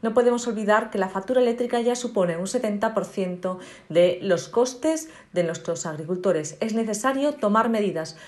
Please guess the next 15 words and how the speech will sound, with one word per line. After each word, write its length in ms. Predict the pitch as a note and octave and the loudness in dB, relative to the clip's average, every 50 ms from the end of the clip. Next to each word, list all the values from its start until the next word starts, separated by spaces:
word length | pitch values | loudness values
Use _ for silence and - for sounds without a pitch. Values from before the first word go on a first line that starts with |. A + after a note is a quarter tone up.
| - - | -20 -6
como 200 | - F#3 F3 F3+ | -4 -2 0 2
la 140 | F3+ F3 F3 | 2 2 2
propuesta 540 | F3 F3 F3 G#3+ A3+ A3 - - B3+ A#3+ A#3+ | 0 0 0 -2 -2 -2 0 0 0 2 2
por 100 | G#3+ G3 | 2 2
el 80 | F#3+ | 2
Partido 300 | F#3+ G3 F#3+ G3 G#3+ G3 | 2 0 -2 0 0 0
Popular. 380 | G3 F#3+ G3 G3 G3 F3 D#3 - - - - - _ _ | 0 0 0 0 0 0 -2 -6 -10 -18 -20 -20 _ _
Pedimos 540 | - G3 F#3+ A#3+ A3+ G3+ F#3 F3 F3 - | 2 4 4 4 4 4 2 0 -2 -4
al 120 | F3 E3 E3 | -6 -6 -6
psoe 520 | - - - B3+ B3 B3+ C#4+ D#4 D4+ D4+ - - _ - | -2 4 8 8 8 8 8 6 2 0 -6 -14 _ -6
y 40 | F3+ | -4
a 80 | F3 F3+ | -2 0
Podemos 560 | F#3 F#3+ A3+ A#3 A#3+ C4+ D4+ C#4+ - - - - - - - - | 0 2 2 2 2 0 0 -2 -4 -8 -14 -20 -20 -20 -6 0
que 200 | - C#4+ D4 C#4 | 2 4 4 4
recapaciten. 920 | C4 C4 C4 C4 B3+ C4 C4 - C4 A3 G3+ G3 - D3+ E3 - - | 2 0 -2 0 2 2 2 2 2 2 -2 -4 -6 -8 -10 -14 -20